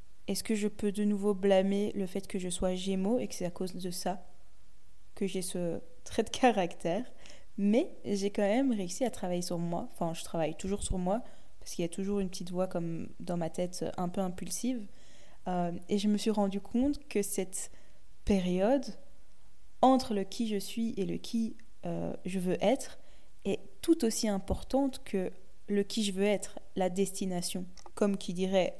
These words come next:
l'expression, « Rome ne s'est pas faite en un jour et votre vie non plus. » Et en plus que ça mette du temps, le chemin, il n'est pas linéaire et bétonné. Parfois, il faut bien être bien équipé pour traverser le chemin.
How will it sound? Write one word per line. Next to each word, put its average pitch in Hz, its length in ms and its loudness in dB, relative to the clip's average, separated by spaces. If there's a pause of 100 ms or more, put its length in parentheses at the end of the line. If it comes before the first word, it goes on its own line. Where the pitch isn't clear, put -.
(120)
l'expression, « - 720 4
Rome 196 340 6
ne 190 160 0
s'est 180 160 -2
pas 214 200 4 (200)
faite - 360 -2 (120)
en 185 200 2
un 175 160 2
jour 220 300 2 (640)
et 233 100 8
votre 214 160 6
vie 226 120 6
non 220 140 6
plus. » 214 300 0 (460)
Et 190 100 2
en 190 100 2
plus 247 440 2
que 185 300 -2
ça - 220 -2
mette 165 240 -2
du 185 100 -4
temps, 226 380 2 (200)
le 196 160 4
chemin, 196 560 2
il 190 60 0
n'est 175 100 2
pas 202 180 4
linéaire 202 760 4
et 196 100 2
bétonné. 190 520 0 (400)
Parfois, 190 320 6
il 214 40 -4
faut 208 80 0
bien 190 300 2
être - 280 0
bien 214 300 4
équipé 220 560 2 (300)
pour - 140 -4
traverser 190 440 0
le 185 60 -4
chemin. 180 380 -2